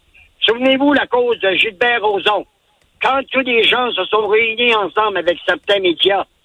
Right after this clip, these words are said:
qui ont commencé, qu'est-ce qui est arrivé, puis parler à la police de Montréal, ils vont vous le dire, ça a été contaminé l'enquête.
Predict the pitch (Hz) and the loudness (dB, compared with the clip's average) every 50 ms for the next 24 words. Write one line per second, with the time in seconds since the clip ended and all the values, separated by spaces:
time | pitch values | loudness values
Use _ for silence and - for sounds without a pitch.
0 | _ _ _ - 165 165 156 - 196 202 202 196 185 151 - 220 226 220 190 _ | _ _ _ -4 -4 -4 -2 0 0 0 2 0 0 0 0 2 2 2 0 _
1 | _ _ _ _ _ _ _ - 214 202 - - 233 214 - 208 196 175 170 175 | _ _ _ _ _ _ _ -4 -2 -2 0 0 0 0 2 0 -2 -2 0 0
2 | 202 214 214 196 _ - - - - 175 185 185 202 220 214 185 - 190 190 190 | 2 2 2 0 _ -8 -16 -8 -4 -2 -2 -2 0 0 -2 -2 0 -2 0 0
3 | 196 190 180 190 180 190 180 185 202 214 208 190 185 180 185 185 180 175 180 165 | 0 0 0 0 0 0 0 2 0 0 -2 -2 -4 -2 -2 -2 0 -2 -4 -4
4 | 151 185 214 220 214 180 _ _ _ _ _ _ _ _ _ _ _ - - 190 | 0 0 2 2 0 -2 _ _ _ _ _ _ _ _ _ _ _ -10 -4 -2
5 | 202 - - - - 262 262 254 - 233 254 254 - 240 - 226 247 247 247 254 | 0 0 0 -2 0 0 0 0 0 0 -2 0 0 -2 -2 -2 -2 -4 0 0
6 | 254 247 226 185 175 160 135 - 170 147 135 110 | 2 2 2 0 0 -4 -4 -4 -2 -2 -2 -4